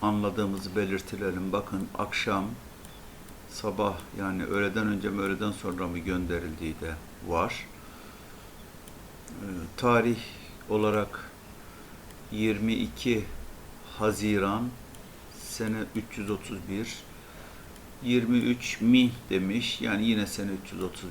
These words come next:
bir. Tarih keşidesi, tarih keşidesi, kaleme vürudu. Bu da saati yazılı burada. Hemen başlayalım arkadaşlar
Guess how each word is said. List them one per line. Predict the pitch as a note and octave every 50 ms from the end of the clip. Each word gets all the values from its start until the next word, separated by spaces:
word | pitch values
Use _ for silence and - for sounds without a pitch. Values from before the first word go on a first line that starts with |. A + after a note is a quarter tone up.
| E2 -
bir. | G2+ A2 A#2+ B2 - - - - - - - - - - - - - - - -
Tarih | B2+ B2 B2 A#2+ B2 A#2 A#2+ - -
keşidesi, | - G#2+ F#2 - - G2 F#2+ F#2+ G2 F#2 F2 - - G#2 G#2 G#2+ A2 A2 -
tarih | A2+ G#2+ G#2+ A2 A2 G#2+ -
keşidesi, | - A2 F#2+ - - G2 F2+ E2 F2+ E2+ - - A#2+ A#2+ -
kaleme | - B2+ G#2+ F#2+ F#2 F2 A2+ A#2 A2+ G2+
vürudu. | G#2+ G#2 F#2+ F#2 E2+ D#2 - A2+ B2 B2 B2 -
Bu | G2 G2
da | A#2 A2+
saati | - - A#2+ G#2+ G#2+ G2+ G2+ - - G2+
yazılı | F2 D#2+ D2 - D2+ D2+ D2+ D2+ -
burada. | - E2+ - F#2+ G2+ A#2 A#2 - - - - - - - - - -
Hemen | C#3 F#2+ F#2+ F#2 G#2 A#2+ B2+ A#2+
başlayalım | A2+ A2 G#2 - - - G#2 F2 F2 F2+ - F2+
arkadaşlar | E2+ D#2+ - - - - F2+ - - A2+ A2